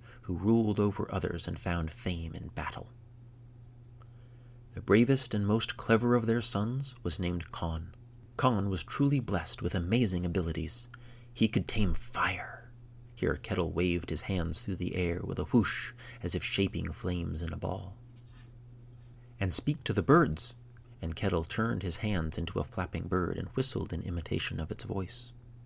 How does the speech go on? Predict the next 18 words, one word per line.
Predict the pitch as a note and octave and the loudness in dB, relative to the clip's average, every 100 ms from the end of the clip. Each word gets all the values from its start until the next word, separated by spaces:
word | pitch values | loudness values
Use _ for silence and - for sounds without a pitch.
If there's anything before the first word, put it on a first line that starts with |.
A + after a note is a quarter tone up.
| - - - - - - - - - - - - - - - - | -20 -20 -20 -20 -20 -20 -20 -20 -20 -20 -20 -20 -20 -20 -18 0
One | G2 G2 | 2 4
day | F2 G2 | 2 2
Conn | G2+ - G2+ G2 | 0 0 0 2
was | F2+ | 0
out | F#2+ - | 0 0
hunting | - G#2+ E2 E2+ | 0 0 -2 -2
when | F#2+ | -2
a | F2+ | -2
crow | - C3+ A#2+ | 2 4 4
came | - E2+ D#2+ | 2 -4 -2
and | D#2+ | -2
spoke | - G#2 G2 | -2 -4 -4
to | - | -6
him. | D#2 E2 - - - - - - - - - - - - | -6 -8 -10 -16 -20 -20 -20 -20 -20 -20 -20 -20 -20 -12
"Why | - F#2+ D3 | 0 2 4
do | |
you | F3 B2+ | 4 4
hunt | - B2 | 8 6